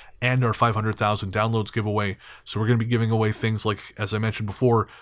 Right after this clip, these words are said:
five digital downloads of Vampire Stepdad's The Sun Also Sets album, two Vampire Stepdad enamel pins, two Quasars Arcade enamel pins.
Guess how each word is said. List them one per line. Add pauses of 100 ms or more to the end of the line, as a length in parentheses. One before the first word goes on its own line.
(140)
five
digital
downloads
of
Vampire
Stepdad's
The
Sun
Also
Sets
album, (400)
two
Vampire
Stepdad
enamel
pins, (320)
two
Quasars
Arcade (120)
enamel
pins.